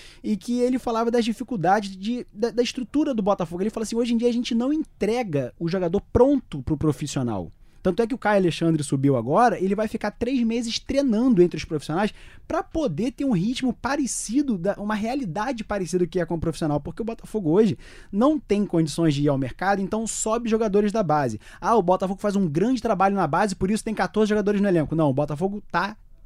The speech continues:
duro, não tem dinheiro, então é obrigado a subir jogadores da base. Então a base tem, é, a academia de dois mil e dois, muitas vezes não tem dinheiro pra suplementação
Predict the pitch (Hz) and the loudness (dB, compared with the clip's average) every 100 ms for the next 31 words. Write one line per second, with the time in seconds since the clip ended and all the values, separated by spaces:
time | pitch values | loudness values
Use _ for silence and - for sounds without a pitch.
0 | - - 135 202 233 156 107 131 185 196 | -20 -12 8 12 12 12 4 0 -2 0
1 | 214 226 160 131 131 185 202 - 180 214 | 0 2 2 2 -2 -6 -8 -2 2 4
2 | 208 196 185 185 180 175 180 170 175 180 | 2 0 0 -2 -2 -2 0 0 0 0
3 | 135 120 117 143 190 190 - - - 165 | -2 -4 -6 -2 -2 -4 -8 -14 -4 0
4 | 165 160 135 156 156 147 113 - - 127 | 4 4 2 0 2 0 -4 -14 -10 0
5 | 143 147 147 147 139 131 165 156 151 156 | 2 4 4 4 0 0 2 4 4 4
6 | 139 151 147 160 143 156 202 220 220 - | 4 4 6 6 4 4 6 6 4 -6
7 | - 165 185 160 165 156 160 165 151 147 | -6 -2 2 4 4 2 2 2 2 0
8 | 151 160 165 160 160 151 143 175 208 | -4 -6 -2 0 0 -2 -6 -2 -2